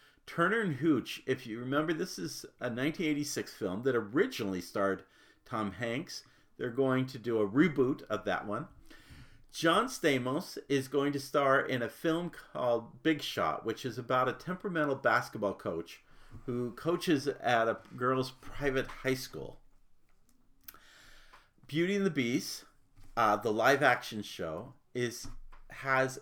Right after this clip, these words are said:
a, I think it is a prequel of LeFou and Gaston returning, and apparently there will be new music, um, with that show. Swiss Family Robinson, which is probably my favorite all-time, uh, live-action Disney film,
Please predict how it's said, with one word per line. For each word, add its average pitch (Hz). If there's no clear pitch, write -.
a, 117
I -
think 170
it 160
is 151
a 151
prequel 85
of 104
LeFou 139
and 131
Gaston 98
returning, 90
and 104
apparently 165
there 113
will 110
be 110
new 107
music, 104
um, 98
with 101
that 104
show. 92
Swiss 214
Family 175
Robinson, 131
which 131
is 139
probably 214
my 143
favorite 143
all-time, 123
uh, 104
live-action 135
Disney 90
film, 95